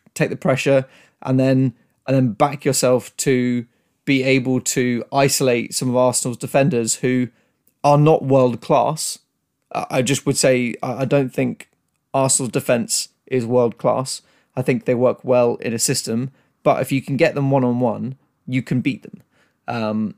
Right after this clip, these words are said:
and, and that's exactly what Ollie Watkins did. Um, pretty much a solo goal. Um, and yeah, it, it was, um, a bad first half, and then they, they managed to turn it around. I, I think that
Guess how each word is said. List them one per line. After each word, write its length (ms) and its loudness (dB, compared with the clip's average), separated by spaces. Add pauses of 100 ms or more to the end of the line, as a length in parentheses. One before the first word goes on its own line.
(100)
and, 540 -4
and 100 -4
that's 120 -6
exactly 400 -4
what 80 0
Ollie 120 -2
Watkins 320 -8
did. 300 -4 (140)
Um, 500 -2
pretty 180 -2
much 120 -10
a 40 -10
solo 300 0
goal. 340 0 (440)
Um, 480 -6 (120)
and 600 -6 (400)
yeah, 200 2
it, 260 -2
it 160 -4
was, 240 0
um, 380 -2 (260)
a 60 -8
bad 340 0
first 280 -6
half, 360 -10 (360)
and 180 -2
then 300 0
they, 220 0
they 140 0
managed 380 -4
to 360 -4
turn 220 -4
it 40 -4
around. 360 -4 (400)
I, 200 -6
I 40 -4
think 260 -4
that 280 2